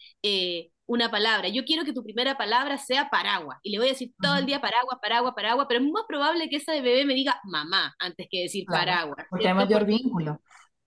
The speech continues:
Speaker 1: es mayor vínculo. La pauta la va a marcar ese niño,
Speaker 2: Ujú.
Speaker 1: esa niña,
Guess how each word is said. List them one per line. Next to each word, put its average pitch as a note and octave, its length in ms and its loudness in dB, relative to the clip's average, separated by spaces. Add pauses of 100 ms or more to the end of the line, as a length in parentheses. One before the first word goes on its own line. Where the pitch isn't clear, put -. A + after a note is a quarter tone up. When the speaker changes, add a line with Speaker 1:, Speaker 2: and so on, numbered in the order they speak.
(160)
Speaker 1:
es C4+ 100 2
mayor D4+ 340 2
vínculo. C#4+ 500 0
La B3 260 0
pauta C#4+ 500 2
la C4 120 -2
va A3+ 120 -2
a - 20 0
marcar C4+ 720 0
ese C4+ 240 -2
niño, C#4 280 2
Speaker 2:
Ujú. C#4 60 -2
Speaker 1:
esa A#3+ 100 -8
niña, G#3+ 480 -4